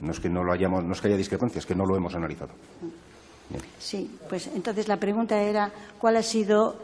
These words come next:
Speaker 2: su criterio de tasación, si tuvieron en cuenta, estábamos en, al hablar de los valores de reposición,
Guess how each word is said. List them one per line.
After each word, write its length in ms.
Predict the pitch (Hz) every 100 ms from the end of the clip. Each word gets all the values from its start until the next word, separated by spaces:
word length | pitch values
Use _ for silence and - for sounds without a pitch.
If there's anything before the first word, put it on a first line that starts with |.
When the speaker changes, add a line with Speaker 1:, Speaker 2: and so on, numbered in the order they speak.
| -
Speaker 2:
su 380 | - - 226 220
criterio 520 | 180 175 196 196 190
de 120 | 180
tasación, 640 | 180 165 170 226 240 254 240
si 140 | - 165
tuvieron 340 | 180 196 185
en 100 | 180
cuenta, 280 | 220 220 190
estábamos 420 | 196 196 196 196
en, 200 | 185 180 - - - -
al 140 | 185
hablar 340 | 185 208 214 190
de 280 | 196 196 254
los 220 | 196 180
valores 340 | 185 196 185
de 100 | 180
reposición, 640 | 185 170 180 190 185 185